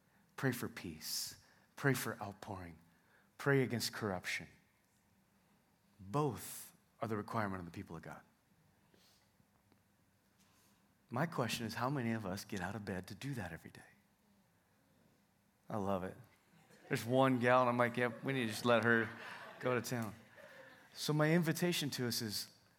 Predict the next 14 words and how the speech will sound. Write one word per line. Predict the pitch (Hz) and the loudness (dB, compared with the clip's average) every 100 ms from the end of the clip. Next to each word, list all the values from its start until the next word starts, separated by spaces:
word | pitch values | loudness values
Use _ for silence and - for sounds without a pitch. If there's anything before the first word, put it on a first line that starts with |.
| _ | _
let's | 117 131 - | -4 -4 -2
grab | 135 123 | 0 0
onto | 127 127 104 | 0 -2 -6
this. | 82 - - - - _ _ _ _ _ _ _ _ _ _ | -10 -14 -14 -14 -18 _ _ _ _ _ _ _ _ _ _
Consider | - 135 - 165 165 | -4 0 2 2 2
your | 139 135 | 0 -2
placement | - 143 139 - 147 | 0 0 0 -2 -4
in | 139 | -4
the | 135 | -4
city | 113 - 107 110 | -2 -2 -2 -4
intentional | 107 104 92 - 104 101 | -6 -6 -6 -6 -6 -4
by | 110 | -4
the | 107 | -2
Lord. | 104 92 - | -4 -6 -10